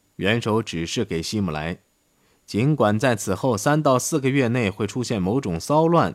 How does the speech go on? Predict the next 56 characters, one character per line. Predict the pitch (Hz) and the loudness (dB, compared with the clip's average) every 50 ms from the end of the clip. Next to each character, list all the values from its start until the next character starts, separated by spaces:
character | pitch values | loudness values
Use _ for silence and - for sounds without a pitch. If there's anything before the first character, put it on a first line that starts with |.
| - _ - | -8 _ -10
他 | - 90 | -10 -8
必 | 85 - 110 104 98 | -6 -4 -2 -2 -2
须 | 90 - 123 123 | -2 -2 -2 -2
立 | 135 151 185 190 151 110 | 0 0 0 0 0 0
即 | 95 - 101 113 | 0 -2 -2 -2
着 | 117 - 95 101 110 | 0 0 0 0 0
手 | - 98 82 82 | 0 -2 -2 -2
将 | - 101 107 110 | 0 -2 0 0
犹 | 101 90 92 113 143 | 0 2 2 2 2
太 | 143 147 139 | 0 0 0
人 | 101 90 90 92 101 98 - | 0 2 0 0 -2 -4 -4
押 | 117 117 120 120 117 113 | 0 2 2 2 2 2
解 | - - 113 98 90 85 | 0 -2 -2 -2 -2 -2
至 | - 87 82 | -4 -6 -8
东 | - - 95 95 92 | -6 -4 -4 -4 -2
方。 | - 101 101 101 98 - _ _ _ _ _ _ _ _ _ _ _ _ _ _ _ | 0 0 0 -2 -4 -6 _ _ _ _ _ _ _ _ _ _ _ _ _ _ _
他 | - 135 131 | -2 -2 2
接 | - 180 185 190 | 4 6 4 4
着 | 170 143 | 4 0
指 | 104 - 85 76 | -2 -4 -6 -8
出， | - - - 117 120 - _ _ - - - _ | -6 -4 -4 -4 -4 -4 _ _ -20 -20 -12 _
这 | - 185 185 170 143 | 2 4 4 4 4
项 | - 160 143 131 131 | 4 4 2 2 2
计 | - 147 | 2 2
划 | 120 - 131 120 104 95 | 2 4 4 4 4 2
必 | - - 131 110 | 2 0 0 0
须 | - 147 151 | 2 0 0
全 | 143 - - 101 98 117 | 0 0 0 0 2 4
面 | 156 185 180 151 117 | 4 4 4 4 2
的、 | 95 95 | 0 0
不 | - - 160 135 | 0 0 0 0
折 | - 143 151 | 2 0 0
不 | - - 156 | 0 -2 -4
扣 | 160 - 208 185 139 | -2 0 0 2 2
的 | 101 92 | 0 -2
执 | - - 87 87 90 | -4 -6 -6 -6 -6
行。 | - - 82 82 85 - - _ _ _ _ _ _ _ _ _ _ _ _ _ _ _ _ _ - | -6 -6 -6 -6 -6 -8 -10 _ _ _ _ _ _ _ _ _ _ _ _ _ _ _ _ _ -4
这 | - 123 117 | -2 0 0
些 | 104 104 120 120 | 0 2 0 2
话 | - 135 123 110 98 92 | 4 6 6 6 4 4
自 | - - 147 | 2 2 2
然 | 110 107 113 127 | 4 4 2 2
不 | 127 151 143 | 2 2 2
能 | 120 120 127 | 2 2 2
让 | 135 131 110 | 2 2 2
元 | 98 104 117 139 147 | 2 2 2 2 2
首 | - 113 95 92 | 2 0 0 0
身 | - - 160 160 170 | 0 2 4 4 4
旁 | 156 - 101 104 120 | 4 2 0 0 2
的 | 131 117 | 2 2
侍 | - - 202 147 | 2 2 2 2
从 | - 110 98 | 2 0 0
人 | 95 101 110 | 0 0 0
员 | 104 87 90 98 | 0 0 0 0
相 | - 127 123 123 123 | 0 0 0 0 0
信 | - - 113 87 76 | 0 0 -2 -2 -2